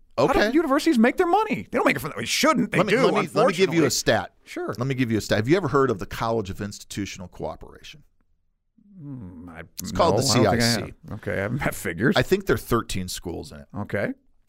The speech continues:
Speaker 2: And what it is, is the Big Ten Conference, essentially, plus the University of Chicago, which was actually a former Big Ten member for athletics. But University of Chicago, we've talked
Speaker 1: We've
Speaker 2: about
Speaker 1: done that. We
Speaker 2: a
Speaker 1: talked
Speaker 2: lot,
Speaker 1: Chuck
Speaker 2: right?
Speaker 1: Bednarik.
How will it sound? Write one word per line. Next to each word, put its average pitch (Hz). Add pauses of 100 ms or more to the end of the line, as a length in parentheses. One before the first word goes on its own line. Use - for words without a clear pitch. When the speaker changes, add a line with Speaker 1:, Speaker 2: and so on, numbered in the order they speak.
(100)
Speaker 2:
And 104
what 175
it 135
is, 101
is 92
the -
Big 117
Ten 123
Conference, 92
essentially, 90
plus -
the 92
University 85
of 78
Chicago, - (840)
which 202
was 147
actually 107
a 90
former 90
Big 82
Ten 85
member 85
for -
athletics. -
But 117
University 123
of 92
Chicago, 87
we've -
talked 87
Speaker 1:
We've 151
Speaker 2:
about 120
Speaker 1:
done 147
that. 104
We 127
Speaker 2:
a -
Speaker 1:
talked 131
Speaker 2:
lot, 117
Speaker 1:
Chuck -
Speaker 2:
right? 104
Speaker 1:
Bednarik. 135